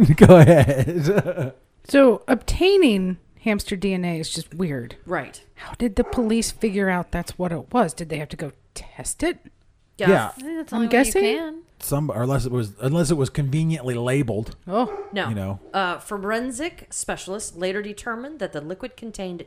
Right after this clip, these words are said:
Speaker 3: genetic material from rodents. They were hoping to crack the case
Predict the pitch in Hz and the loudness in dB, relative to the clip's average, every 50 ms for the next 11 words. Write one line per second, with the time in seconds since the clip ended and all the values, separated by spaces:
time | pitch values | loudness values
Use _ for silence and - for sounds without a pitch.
0 | 151 - 156 151 147 139 143 175 254 - - - 240 285 - - - 208 196 185 | -16 -14 -14 -12 -10 -10 -10 -10 -12 -14 -16 -20 -20 -20 -18 -16 -14 -12 -10 -10
1 | 185 190 196 196 - _ _ _ _ _ _ _ _ - - 247 247 233 214 196 | -8 -10 -10 -12 -16 _ _ _ _ _ _ _ _ -18 -12 -12 -10 -6 -4 -4
2 | 175 156 143 127 123 - - - - - - _ _ _ _ _ _ _ _ _ | -4 -4 -4 -8 -14 -18 -16 -16 -16 -16 -16 _ _ _ _ _ _ _ _ _
3 | - 330 330 - - _ _ _ _ _ _ _ _ _ _ _ - 165 165 170 | -20 -20 -20 -20 -20 _ _ _ _ _ _ _ _ _ _ _ -10 -6 -6 -4
4 | 180 196 196 196 190 175 160 - - - 220 220 - - 208 - - - 330 370 | -4 -6 -6 -6 -8 -10 -10 -12 -10 -10 -10 -10 -10 -12 -20 -18 -12 -10 -8 -6
5 | 381 311 294 311 302 - - - | -6 -6 -8 -8 -10 -12 -12 -14